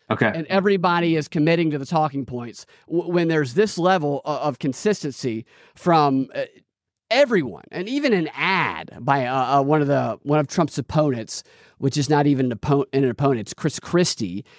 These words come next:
Speaker 2: He's only there to, like, they call Chris Christie, uh, a candidate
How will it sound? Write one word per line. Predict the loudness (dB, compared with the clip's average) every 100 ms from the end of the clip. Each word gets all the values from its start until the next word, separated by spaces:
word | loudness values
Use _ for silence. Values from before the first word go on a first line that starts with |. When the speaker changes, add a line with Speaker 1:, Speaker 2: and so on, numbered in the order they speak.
| -6
Speaker 2:
He's | -4 0
only | 2 4 4
there | 2 2 0 -4 -12 _ _ _ _ _
to, | -2 0
like, | 0 -2 2
they | 0
call | 2 2 2
Chris | 2 0
Christie, | 2 0 0 2 0 0 -6 _ _ _ -6
uh, | -4 -2 -2 -4
a |
candidate | -6 -2 0 0 -2